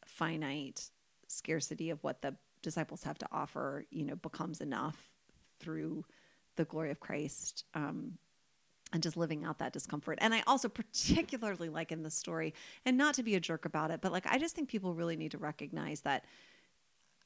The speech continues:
I mean, this is such a pattern, and I see it in myself, and I see it in the people around me, that it's just easy to walk into a situation and be like, "Oh, they need that." And then to go to someone else and be like,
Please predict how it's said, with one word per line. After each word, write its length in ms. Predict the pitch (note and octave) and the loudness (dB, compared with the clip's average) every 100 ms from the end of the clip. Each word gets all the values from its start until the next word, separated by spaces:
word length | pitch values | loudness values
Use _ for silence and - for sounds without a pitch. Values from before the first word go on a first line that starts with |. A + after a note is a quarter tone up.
| - - | -16 0
I 40 | G#3 | 4
mean, 120 | A#3 | 6
this 140 | C4 | 4
is 80 | B3+ | 2
such 160 | A#3 F#3+ | 0 -2
a 40 | |
pattern, 380 | - F#3 F3 E3+ | 2 4 4 4
and 160 | D#3 | 2
I 40 | D#3 | 0
see 220 | - F3+ | 0 2
it 80 | F3 | 2
in 80 | D#3+ | 0
myself, 460 | E3+ - D4 C#4+ | 0 4 4 4
and 140 | G3 F3 | 2 0
I 60 | |
see 180 | D#3+ E3 | -2 -2
it 80 | E3 | -2
in 80 | D#3+ | -2
the 80 | |
people 260 | D#3 D#3 - | -2 -2 0
around 320 | D#3 D3+ F#3 | 2 4 4
me, 140 | F#3+ F3 | 4 2
that 160 | D#3+ | -2
it's 100 | D#3+ | -2
just 240 | - - - | -4 -4 -4
easy 320 | A3 A3+ A3+ A#3 | 0 2 2 2
to 80 | |
walk 220 | F#3+ D#3+ F3 | 4 2 2
into 120 | E3+ | -2
a 40 | |
situation 480 | D3+ D#3 D#3 E3 D#3 | -4 -4 -2 -2 -2
and 80 | D3 | -2
be 80 | E3 | -2
like, 260 | C#3+ C3+ - | -2 -2 4
"Oh, 80 | G3+ | 6
they 180 | F#3+ A3+ | 6 6
need 220 | G3+ D#3+ | 4 2
that." 240 | A#2+ A2 - - - - _ - | 0 0 -2 -14 -20 -20 _ 4
And 160 | F#3+ | 6
then 80 | F#3 | 8
to 80 | F3 | 6
go 100 | F#3 | 4
to 80 | F3 | 4
someone 240 | F3 E3+ | 2 2
else 200 | F3 D#3+ | 2 2
and 80 | D#3 | 0
be 60 | |
like, 140 | D3 | 0